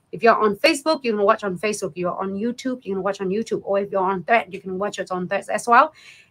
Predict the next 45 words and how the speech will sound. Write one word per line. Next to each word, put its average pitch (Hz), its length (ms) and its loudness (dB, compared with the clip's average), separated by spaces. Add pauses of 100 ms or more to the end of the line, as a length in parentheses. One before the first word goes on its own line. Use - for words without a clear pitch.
And 196 80 2
all 262 220 8
this, 269 180 4 (180)
this 220 220 -2
cute, 240 380 -4
fun 220 320 2
nail 208 160 0
art 196 200 0
designs, 196 440 -2
we 190 120 -6
did 196 160 -2
it 190 100 -6
all 185 260 0
live, 202 360 2
step - 300 -8
by 175 140 -2
step 226 400 -4
with 190 280 -4
you. 190 300 -4
So 180 160 -10
then 175 220 -4
you 170 80 -8
can 170 100 -10
able 165 220 -8
to - 120 -18
achieve 196 380 -14
the 180 80 -12
same 269 640 -2 (220)
thing 262 200 -2
or 220 200 0
even 226 260 -2
better. 214 360 0
So 165 140 -10
a - 20 -4
lot 214 200 4
of 220 100 -6
you 220 120 -4
did 196 280 -2
so 208 200 -2
beautiful 202 480 -4
work, 196 280 2
and 190 160 -4
I 190 160 0
really 208 500 2
admire 185 480 -2